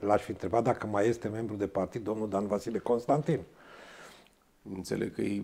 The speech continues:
Speaker 2: membru activ, dar nu la P S D.
Speaker 1: Nu la
Speaker 2: Ci,
Speaker 1: P S D?
Speaker 2: ci în, uh, primărie e foarte activ, dacă
Speaker 1: Asta
Speaker 2: ține domnul
Speaker 1: știu,
Speaker 2: Constantin.
Speaker 1: da.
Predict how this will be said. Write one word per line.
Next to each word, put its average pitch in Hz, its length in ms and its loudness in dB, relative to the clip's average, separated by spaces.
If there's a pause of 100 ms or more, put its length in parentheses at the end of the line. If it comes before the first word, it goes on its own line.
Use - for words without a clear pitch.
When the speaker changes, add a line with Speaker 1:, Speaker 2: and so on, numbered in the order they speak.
Speaker 2:
membru 107 340 2
activ, 101 560 4
dar 101 140 2
nu 110 180 2
la 104 140 4
P 101 240 0
S - 120 -6
D. - 180 -4 (720)
Speaker 1:
Nu 104 180 0
la 98 100 8
Speaker 2:
Ci, 95 120 4
Speaker 1:
P 92 40 6
S 107 140 6
D? 113 240 10 (100)
Speaker 2:
ci - 160 -8
în, 107 420 0 (100)
uh, 107 280 -2
primărie 107 520 0
e 101 80 -2
foarte 101 340 -4
activ, 98 320 -8
dacă 104 120 2
Speaker 1:
Asta 131 400 8
Speaker 2:
ține 160 120 8
domnul - 260 0
Speaker 1:
știu, - 140 -6
Speaker 2:
Constantin. 104 460 2
Speaker 1:
da. 82 140 -6